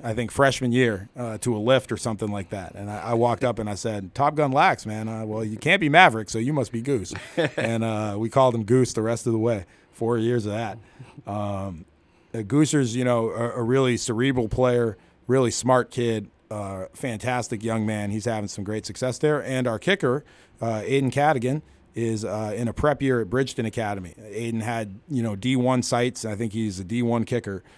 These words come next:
Speaker 1: So he, he wanted another year, um, to kind of push that, that recruitment. Um, so we're really excited, excited for him. Um,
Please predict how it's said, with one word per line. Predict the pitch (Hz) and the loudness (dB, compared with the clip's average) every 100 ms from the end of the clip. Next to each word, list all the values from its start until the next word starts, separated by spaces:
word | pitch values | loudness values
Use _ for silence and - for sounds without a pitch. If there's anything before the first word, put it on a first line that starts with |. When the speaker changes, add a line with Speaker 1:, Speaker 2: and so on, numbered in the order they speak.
| _ | _
Speaker 1:
So | - - 104 | -10 -4 -2
he, | 110 107 | -2 -4
he | 90 120 | -4 -2
wanted | 123 123 113 | 2 2 2
another | 104 110 113 | 0 0 0
year, | 107 107 104 92 _ _ - | 0 0 -2 -6 _ _ -10
um, | 104 101 98 95 | -6 -4 -6 -8
to | - 95 | -10 -8
kind | 113 104 | -6 -6
of | 92 - | -8 -4
push | 120 - | -4 -2
that, | 120 107 104 _ _ | -4 -4 -4 _ _
that | 110 110 85 | -10 -8 -8
recruitment. | 95 - 139 165 175 _ _ _ _ | -8 -2 -2 0 -4 _ _ _ _
Um, | 113 113 110 104 101 | -6 -4 -4 -6 -4
so | 113 | -2
we're | 110 117 | 0 0
really | 117 110 | 0 0
excited, | 101 - 107 101 95 110 - | -4 -6 -4 -6 -10 -14 -16
excited | 104 - 113 101 92 | -12 -6 -6 -4 -8
for | - 95 | -8 -8
him. | 104 82 _ _ _ - | -8 -12 _ _ _ -10
Um, | 104 98 95 92 | -8 -6 -8 -10